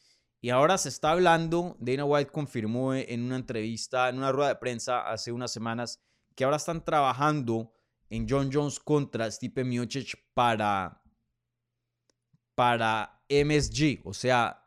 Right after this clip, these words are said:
Madison Square Garden en noviembre.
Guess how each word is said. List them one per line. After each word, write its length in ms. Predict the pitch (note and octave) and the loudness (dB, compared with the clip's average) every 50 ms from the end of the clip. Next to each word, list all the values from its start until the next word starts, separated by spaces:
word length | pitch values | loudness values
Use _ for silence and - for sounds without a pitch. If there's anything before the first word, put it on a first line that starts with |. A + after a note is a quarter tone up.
| _ _ | _ _
Madison 420 | - G#2 B2 C3+ C#3+ C3+ A#2 C#3+ C3+ | -6 -2 0 2 2 0 0 -4 -6
Square 300 | - - - D3 C3+ A#2+ | -4 -2 0 2 2 4
Garden 360 | B2+ C#3+ C#3+ C#3 C#3 D3 D3 - | 6 6 6 4 4 0 -4 -4
en 320 | C#3 B2+ B2+ B2+ B2 B2 | -4 -4 -2 -2 -2 -2
noviembre. 920 | A#2 G#2+ G#2+ G#2+ A2+ C3 D3 F#3+ C4+ D4 D#4 D4 B3 G#3+ C#3+ - - - | 0 0 0 0 0 -2 2 4 4 4 4 4 2 2 2 2 -2 -12